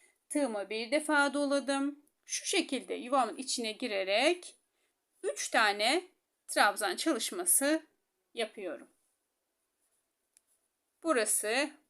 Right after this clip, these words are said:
orta kısmı. Aynı çalışıyoruz.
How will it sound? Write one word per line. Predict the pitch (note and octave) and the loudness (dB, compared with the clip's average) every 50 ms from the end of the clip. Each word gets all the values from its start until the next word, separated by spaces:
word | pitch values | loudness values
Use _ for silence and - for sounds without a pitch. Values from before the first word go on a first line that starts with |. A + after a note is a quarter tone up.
| _ - | _ -4
orta | A#3+ A#3 A#3 A#3 - - G3+ - | -2 -2 -2 -2 -6 -10 -10 -8
kısmı. | - G3 F#3+ - - - A3 A#3 D4+ F#4 - _ _ _ _ _ _ - _ _ _ _ - | -10 -4 -2 0 0 0 -2 -4 -6 -6 -6 _ _ _ _ _ _ -20 _ _ _ _ 0
Aynı | D#4 D#4+ E4 C4+ G#3+ F#3+ | 2 4 4 4 2 -2
çalışıyoruz. | F#3+ - A3+ F3 E3 B3+ - - - F#3 F3 D#3 F3 A#3+ D#4+ A4+ - - - - | -4 -4 -4 -4 -4 -6 -6 -6 -6 -6 -6 -4 -2 -2 -2 -2 -4 -6 -8 -10